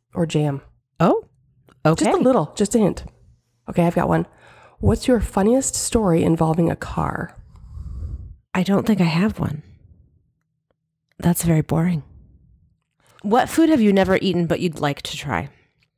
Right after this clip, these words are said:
Speaker 1: Squid.
Speaker 2: Solid.
Speaker 1: Why not? What's the grossest food that you just can't get enough of?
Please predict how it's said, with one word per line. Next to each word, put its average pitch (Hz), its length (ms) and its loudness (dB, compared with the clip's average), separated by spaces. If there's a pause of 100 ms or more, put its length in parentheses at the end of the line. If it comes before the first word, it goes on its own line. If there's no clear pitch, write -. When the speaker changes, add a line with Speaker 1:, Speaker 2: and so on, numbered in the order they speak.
(440)
Speaker 1:
Squid. 165 600 -2 (1300)
Speaker 2:
Solid. - 420 -12 (880)
Speaker 1:
Why 330 100 -10
not? 330 220 -8 (800)
What's - 240 -2
the 220 120 0
grossest 185 640 0
food 156 340 0
that - 120 -2
you 180 160 0
just 180 300 -2
can't - 360 -2
get 165 120 0
enough 151 260 0
of? - 260 -4